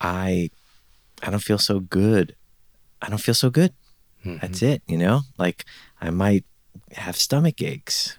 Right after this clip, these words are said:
Speaker 1: because of the stress. I might not go out as much. I might not be connected to my life force as much. So
Speaker 2: Right.
Speaker 1: then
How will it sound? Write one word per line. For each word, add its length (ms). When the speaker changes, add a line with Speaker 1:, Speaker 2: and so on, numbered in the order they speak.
Speaker 1:
because 260
of 80
the 80
stress. 680
I 80
might 240
not 200
go 140
out 180
as 120
much. 460
I 60
might 200
not 180
be 80
connected 680
to 100
my 200
life 260
force 480
as 200
much. 640
So 140
Speaker 2:
Right. 100
Speaker 1:
then 440